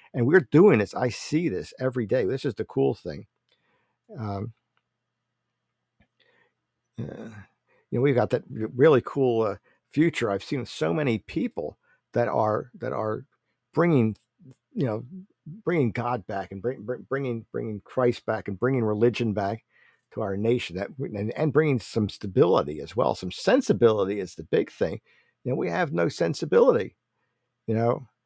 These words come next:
And yeah, there, some of the churches are, <laughs> are not all the crack that they be either. You know, and, and a lot, a lot of the, a lot of the, the priests and ministers, Eric's talking about the churches, the church podcasts aren't, aren't all that great. I'm thinking of starting my own church podcast, my own religious podcast.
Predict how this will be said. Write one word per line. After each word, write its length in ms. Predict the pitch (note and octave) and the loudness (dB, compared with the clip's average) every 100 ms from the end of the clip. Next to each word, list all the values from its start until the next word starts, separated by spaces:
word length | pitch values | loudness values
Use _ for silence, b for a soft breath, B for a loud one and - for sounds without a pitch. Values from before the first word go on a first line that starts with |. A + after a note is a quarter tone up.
| _ | _
And 180 | - D#3+ | 0 4
yeah, 180 | F#3+ F#3 | 4 4
there, 260 | C#3 D3 G2 | 4 2 0
some 180 | D3+ | 2
of 60 | C#3+ | 2
the 60 | B2+ | 2
churches 500 | - D3+ D3+ A2 B2+ | 2 0 2 -2 0
are, 140 | A2+ | 0
<laughs> 160 | F2+ D#3+ | 2 6
are 100 | C3 | 8
not 180 | C3 | 8
all 80 | B2 | 8
the 140 | A#2 G#2 | 4 2
crack 300 | - B2 - | 0 -2 -2
that 60 | |
they 100 | G#2 | -8
be 240 | G2+ A2+ A2+ C3 | -4 -4 -2 -2
either. 180 | D3+ F2+ b b b | -4 -6 b b b
You 80 | B2 | -2
know, 80 | B2 | 0
and, 220 | A#2 C3+ | 2 -2
and 200 | - C3+ - b | -2 -4 -4 b
a 60 | A#2+ | 2
lot, 220 | C#3+ E3 | 2 2
a 40 | A#2+ | 0
lot 200 | C3 D#3+ | -2 2
of 140 | D#3 - | 0 -2
the, 80 | - | -4
a 20 | |
lot 240 | B2 D3 | 0 0
of 60 | C#3+ | -2
the, 80 | - - | -6 -10
the 100 | A2+ | -14
priests 380 | G2+ D3+ C#3+ - | -8 -2 -2 -2
and 80 | B2 | -4
ministers, 380 | D#3 C#3+ G#2 G2 | -2 -4 -4 -4
Eric's 680 | A2+ G2+ - C#3 B2+ B2 | -4 -4 -10 -4 -2 -2
talking 300 | - B2 A2+ | -4 -4 -4
about 140 | A2+ A2 | -6 -8
the 80 | G2 | -8
churches, 460 | - B2 - G2+ - | -4 -4 -4 -12 -8
the 100 | G#2+ | -8
church 280 | - B2+ - | -2 -2 -2
podcasts 480 | A#2 A2 - A#2 G2 | -4 -6 -2 -4 -2
aren't, 180 | A2 A2 - | -6 -6 -6
aren't 160 | A2 | -4
all 120 | G#2+ G#2 | -2 -2
that 180 | G#2 - | -2 -2
great. 180 | G#2 G#2 | -2 -2
I'm 100 | F3 | 0
thinking 180 | F3+ A#2+ | 0 0
of 80 | |
starting 240 | - A#2+ G#2+ | 2 2 2
my 80 | F#2+ | 0
own 140 | G#2+ | -4
church 280 | - G#2+ - | -2 -4 -4
podcast, 440 | - F#2+ - F2+ E2+ | -6 -6 -6 -12 -10
my 120 | - F#2+ | -8 -4
own 200 | G2 - b - | -4 -6 b -4
religious 360 | A#2 A2+ G2+ | -2 -2 -4
podcast. 640 | - F#2 F#2+ - G#2 F#2+ | -10 -8 -8 -6 -6 -8